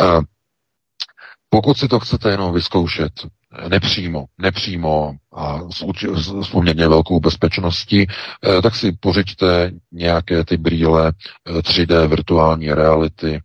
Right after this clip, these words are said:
ať už je to Oculus Rift, Oculus Quest, případně, eh, H T C Vive, eh, nebo některé ty další,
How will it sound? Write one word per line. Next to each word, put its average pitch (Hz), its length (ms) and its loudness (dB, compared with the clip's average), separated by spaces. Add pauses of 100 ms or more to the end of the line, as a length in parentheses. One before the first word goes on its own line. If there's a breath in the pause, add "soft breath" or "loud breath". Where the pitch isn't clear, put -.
(160)
ať 76 160 -12
už 80 360 -8
je 78 120 -6
to 80 160 -2
Oculus - 880 2 (320 loud breath)
Rift, - 420 0
Oculus 80 460 0
Quest, - 500 -2 (400 loud breath)
případně, 82 600 0
eh, 76 1400 -2
H - 120 0
T 82 120 2
C - 200 0
Vive, 78 460 4
eh, 78 1040 -6
nebo 80 240 2
některé 80 380 2
ty 80 100 2
další, 76 580 0